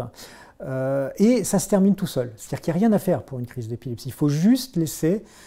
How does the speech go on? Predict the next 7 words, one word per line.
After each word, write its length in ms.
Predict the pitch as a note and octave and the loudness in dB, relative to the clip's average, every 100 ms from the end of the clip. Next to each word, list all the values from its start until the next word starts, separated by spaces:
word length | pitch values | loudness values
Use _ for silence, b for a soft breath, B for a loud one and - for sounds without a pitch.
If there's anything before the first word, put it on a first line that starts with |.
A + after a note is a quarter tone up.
| B C3+ | B -6
la 100 | B2+ | -2
personne 520 | D#3+ B2 - E3+ D3+ | -2 -2 0 0 0
qui 560 | - B2 A#2+ A#2 B2 - | -6 -4 -2 -2 -4 -2
a 360 | F3 E3+ A#2 - | 0 2 0 -8
un, 160 | D3+ C3 | -4 -2
une 480 | C3 C3 C#3 C3+ A#2+ | 0 0 0 -2 -2
crise, 460 | - A3+ B3+ D3+ | 2 4 4 2